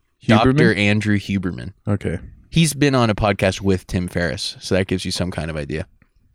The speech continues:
Speaker 1: Okay, cool.
Speaker 2: But
Speaker 1: Yeah.
Speaker 2: one of
Speaker 1: So
Speaker 2: his
Speaker 1: he's a
Speaker 2: things
Speaker 1: really
Speaker 2: that he's got everybody doing,
Speaker 1: Yeah.
Speaker 2: including me, 'cause I'll just see it. Jack and I discussed this last time, how, like,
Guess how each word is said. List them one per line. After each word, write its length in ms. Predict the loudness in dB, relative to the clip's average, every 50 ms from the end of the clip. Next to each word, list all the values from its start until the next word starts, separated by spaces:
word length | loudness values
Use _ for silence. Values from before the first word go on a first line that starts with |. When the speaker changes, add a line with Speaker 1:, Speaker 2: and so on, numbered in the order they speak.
| -12 -4 -2
Speaker 1:
Okay, 300 | -2 0 0 0 -2 -2
cool. 180 | 2 4 4 4
Speaker 2:
But 120 | 4 2 -2 -6 -2 2
Speaker 1:
Yeah. 180 | 2 2 2 0 -4 -4
Speaker 2:
one 160 | 0 2 2 4
of 60 | 6
Speaker 1:
So 60 | 6
Speaker 2:
his 100 | 6 6 6
Speaker 1:
he's 80 | 4
a 20 | 4
Speaker 2:
things 60 | 6 6 6
Speaker 1:
really 180 | 6 4 4
Speaker 2:
that 100 | 4 2
he's 120 | 2 2 2
got 200 | 2 4 4 4
everybody 320 | 2 2 2 2 2 2
doing, 380 | 2 4 4 4 4 2 2 0 -2
Speaker 1:
Yeah. 60 | -4 -6
Speaker 2:
including 420 | -6 -4 2 2 4 4 4 2 2
me, 380 | 0 2 2 0 0 -2 -4 _ -6
'cause 120 | -2 0
I'll 140 | 0 0 0
just 220 | 0 -2 -4 -4
see 180 | -2 0 0 0
it. 160 | 0 -2 -4 _ -10 -2
Jack 200 | 0 0 2 2
and 80 | 2
I 60 | 2
discussed 280 | 2 0 0 0 0 0
this 120 | -2 -2 0
last 240 | 2 2 2 0 0
time, 140 | 0 0
how, 120 | 2 2 2
like, 200 | 2 0 0